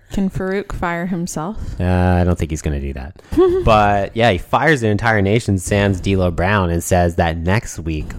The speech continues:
Speaker 2: on Raw, we're gonna have a new nation because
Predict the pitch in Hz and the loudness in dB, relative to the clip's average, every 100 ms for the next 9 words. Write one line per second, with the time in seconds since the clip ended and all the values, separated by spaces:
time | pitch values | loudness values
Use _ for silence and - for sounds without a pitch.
0 | - - 92 82 73 80 92 87 73 - | -12 -4 -2 -2 -2 2 4 4 2 -8
1 | - - 101 113 92 87 80 78 80 85 | -20 -2 2 4 4 2 0 0 0 4
2 | 95 123 131 95 78 - - - 87 _ | 6 8 6 4 0 -4 -8 -10 -14 _
3 | 87 - - 104 107 82 - - | -6 -6 -4 2 2 2 -4 -14